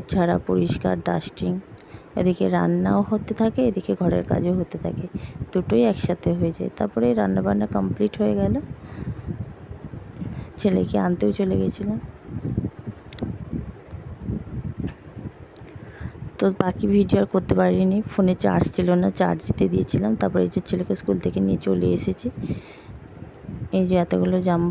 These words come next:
পরলো, আবার এইগুলো আবার ধোবো। তারপরে পুজোও দিয়ে দিয়েছি, জামা কাপড়গুলোও শুকাতে দিয়ে দিয়েছি এসে। তো ছেলে তারপরে বলছিল, "মা, কালকে জিলিপি এনেছিলে, আমি তো খেলাম না।"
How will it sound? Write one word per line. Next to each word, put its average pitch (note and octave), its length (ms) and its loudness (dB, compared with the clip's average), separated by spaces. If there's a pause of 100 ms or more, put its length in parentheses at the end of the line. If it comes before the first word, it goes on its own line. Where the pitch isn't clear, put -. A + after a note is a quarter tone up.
পরলো, F3+ 340 4
আবার F3+ 220 4
এইগুলো F3+ 340 2
আবার F3+ 280 4
ধোবো। F3 280 4 (1800)
তারপরে F#3+ 280 0
পুজোও F#3+ 440 4
দিয়ে F#3+ 200 2
দিয়েছি, F#3+ 420 2 (1400)
জামা F3+ 320 4
কাপড়গুলোও F3+ 580 4
শুকাতে E3+ 420 6
দিয়ে E3 160 4
দিয়েছি - 460 -2
এসে। - 260 -2 (960)
তো - 120 0
ছেলে G3+ 320 4
তারপরে G3 280 2
বলছিল, G3 400 0
"মা, C4 200 6 (420)
কালকে F#3+ 300 4
জিলিপি G3 440 2
এনেছিলে, G#3 500 4
আমি G3+ 200 4
তো G#3+ 120 0
খেলাম G3 360 2
না।" A#3 120 4